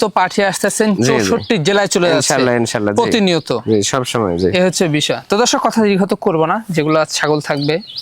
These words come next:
Speaker 1: খামার উপযোগী, হ্যাঁ, বিক্রয় উপযোগী, আমরা দেখানোর চেষ্টা করবো। শুধুমাত্র এই হোয়াটসঅ্যাপ নাম্বার স্ক্রিনে দেওয়া থাকে, পছন্দ হলে অবশ্যই স্ক্রিনশট পাঠিয়ে ফেরদৌস ভাইয়ের সাথে কন্ট্যাক্ট করে নেবেন।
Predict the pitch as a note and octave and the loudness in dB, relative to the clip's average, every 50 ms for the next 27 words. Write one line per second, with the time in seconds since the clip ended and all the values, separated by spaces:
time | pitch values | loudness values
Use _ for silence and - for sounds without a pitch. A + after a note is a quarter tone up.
0 | - - - C3+ D3 D#3 E3 E3 D#3+ D#3+ - D#3+ C#3+ C3+ C#3 B2 C#3 F3+ A3+ - | -6 -2 0 0 2 2 2 2 0 0 -2 -2 -2 -2 -2 -2 -4 -6 -8 -8
1 | - - - - - - - - A3 G#3+ F3+ C#3+ C3 E3+ G3+ - - A#3 A#3 F3 | -12 -20 -20 -16 -14 -6 -4 -2 0 0 0 0 0 -2 -2 0 2 2 2 2
2 | E3 D#3 C3+ C#3 A#2+ B2+ B2+ B2 B2 B2+ B2 B2+ B2+ C3+ C3+ C#3+ - - E3 - | 2 0 0 0 0 0 0 0 0 0 0 0 0 0 -2 -2 -2 -2 -2 -2
3 | - C3 A#2 B2 B2 C#3+ G3 - - F#3 D#3+ E3+ E3 D#3+ - - F3+ D#3+ D#3 D#3+ | -2 -2 -2 -2 0 0 -2 -2 -2 -2 0 0 0 0 0 -2 -2 -2 0 0
4 | E3+ D#3+ D#3 - E3+ D3 D#3 D3+ D3+ D3+ D3+ C#3 C#3+ C#3 - - D#3+ D3 D3 C#3+ | 0 0 0 0 0 0 0 0 2 2 2 0 0 -2 -2 -2 0 0 2 2
5 | C#3 - - D3 E3+ E3+ - C#3+ - - F3 F3 E3+ E3 D3 D3 D#3+ - - G3 | 0 0 -2 -2 -2 -2 -2 -2 -2 0 0 0 2 2 2 2 0 0 0 -2
6 | F#3+ - - - - - - - - F#3+ F3+ - - - B3 G#3+ - B3 A#3+ - | -2 -2 -6 -10 -12 -10 -6 -4 -2 0 0 0 0 2 2 2 2 0 0 0
7 | - - G3 F#3+ - - - A3 G#3 - - F3 E3 E3 G3+ F#3 F3 F#3+ F#3 - | 0 -2 -2 0 0 0 0 0 0 0 0 0 2 2 2 2 2 0 0 0
8 | G#3 G3 A#3 G#3+ - - F3 D#3 D3 E3 D#3 - - E3 D3+ D3 C3+ D3 D3 C3+ | 0 -2 -2 -2 0 0 0 0 0 -2 -2 -2 -2 0 0 2 2 2 2 0
9 | A2+ | -2